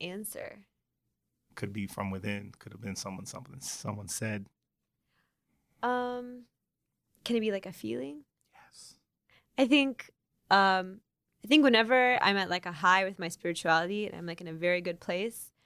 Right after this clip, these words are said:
Speaker 1: and, like, it just, it feels right. Um, and you just feel like everything, all of the struggles that you've been through, like, everything had just happened for a reason up until that moment. And that, and that,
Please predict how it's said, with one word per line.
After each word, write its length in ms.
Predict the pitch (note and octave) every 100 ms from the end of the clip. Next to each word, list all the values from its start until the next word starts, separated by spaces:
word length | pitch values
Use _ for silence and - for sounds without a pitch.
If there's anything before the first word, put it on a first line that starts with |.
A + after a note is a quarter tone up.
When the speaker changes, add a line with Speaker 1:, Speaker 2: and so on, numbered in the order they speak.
| _ _ _
Speaker 1:
and, 140 | G3
like, 320 | F#3 E3 _ _
it 100 | -
just, 220 | F#3+ - - _ _
it 100 | F3
feels 600 | - - A3+ F#3+ F#3 F3
right. 320 | D3+ D3+ D#4+ - _ _ _
Um, 640 | - F#3+ F3+ F3 F3 E3+ -
and 100 | G3
you 80 | G#3
just 220 | F#3+ G3
feel 200 | - G3
like 380 | F#3 D#3+ - _ _ _ _ -
everything, 840 | G3+ F3+ G3+ G3+ F#3 F3+ F3 F3 _ _ _
all 180 | - G#3+
of 80 | A3+
the 60 | G#3+
struggles 400 | - G3+ G3 F#3+
that 80 |
you've 100 | F3+
been 160 | F3 F#3
through, 300 | - F#3 F3
like, 260 | E3+ E3 _ _ _ _ _ _
everything 340 | G#3+ G3+ G3+ G3
had 120 | F3
just 160 | F#3
happened 360 | - E3+ F3 F3
for 120 | -
a 40 | E3+
reason 360 | E3+ E3 D3+ -
up 120 | -
until 220 | D#3+ F3+
that 180 | D3+ C#3+
moment. 440 | E3 D#3+ A3 A3+ - -
And 160 | F3+
that, 200 | F3+ E3 _ _ _ _ _ _ _ _ _ -
and 140 | F3+
that, 160 | D#3+